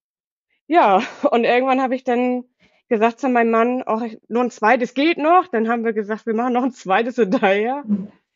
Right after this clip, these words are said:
Und nach dem zweiten war das dann wirklich die Höchstgrenze an meinem Gewicht, was überhaupt geht. Und dann hat mein Mann gesagt, „Ach Mensch, wir müssen ja auch noch heiraten.“ Und irgendwann hab ich gesagt, so, „Nee, also so will ich nicht <laughs> heiraten.“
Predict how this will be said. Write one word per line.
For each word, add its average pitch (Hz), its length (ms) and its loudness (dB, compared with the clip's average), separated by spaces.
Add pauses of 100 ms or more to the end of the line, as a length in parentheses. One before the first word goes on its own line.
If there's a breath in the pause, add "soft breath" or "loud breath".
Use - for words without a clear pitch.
(360 loud breath)
Und 214 160 2
nach 226 120 4
dem 220 180 2
zweiten 220 400 2
war 233 120 6
das 226 140 0
dann 214 200 2
wirklich 220 340 0
die 214 220 2
Höchstgrenze 233 800 0
an 196 140 0
meinem 214 200 0
Gewicht, 196 420 -4
was - 160 -10
überhaupt 190 520 -2
geht. 165 360 -2 (560)
Und 190 280 2 (200)
dann 202 160 -2
hat 202 80 -4
mein 196 140 -2
Mann 214 180 2
gesagt, 214 240 -4
„Ach 254 100 -2
Mensch, 302 240 0
wir 240 60 -2
müssen 254 160 -2
ja 240 120 4
auch 247 40 2
noch 214 140 -2
heiraten.“ 254 680 0
Und 208 260 -4 (360 soft breath)
irgendwann 202 200 -2
hab 202 60 -2
ich 220 40 -12
gesagt, 196 240 -6
so, 196 80 -6
„Nee, 147 320 -2
also 151 220 -10
so 208 320 -2
will 294 120 2
ich 226 100 -2
nicht 220 240 0
<laughs> - 20 4
heiraten.“ 262 560 4